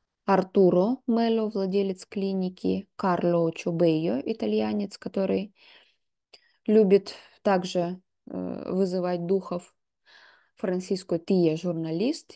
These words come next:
и Кондеса де Хабуго, а, постоянная клиентка клиники, которая является, которая является графиней. Итак, давайте мы с вами сегодня прочитаем капитулу уно, первую главу, а,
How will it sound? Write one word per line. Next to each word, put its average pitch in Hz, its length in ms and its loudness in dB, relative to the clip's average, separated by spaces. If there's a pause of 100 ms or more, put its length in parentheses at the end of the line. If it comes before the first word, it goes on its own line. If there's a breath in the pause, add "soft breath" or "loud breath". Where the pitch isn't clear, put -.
и 214 300 -2
Кондеса 175 560 -6
де 160 80 -6
Хабуго, 233 760 -4 (640 soft breath)
а, - 200 -10
постоянная 185 600 -2
клиентка 175 580 -2
клиники, 165 600 0
которая 180 380 -4
является, 170 720 -8 (760 soft breath)
которая 165 300 -2
является 156 420 -4
графиней. 151 720 -4 (1600)
Итак, - 400 0 (120)
давайте 190 300 2
мы 175 100 -2
с - 120 -10
вами 170 180 0
сегодня 175 420 0
прочитаем 180 680 -2
капитулу 170 760 0
уно, 190 480 4 (120)
первую 156 360 -2
главу, 190 540 0 (760 loud breath)
а, 156 300 -10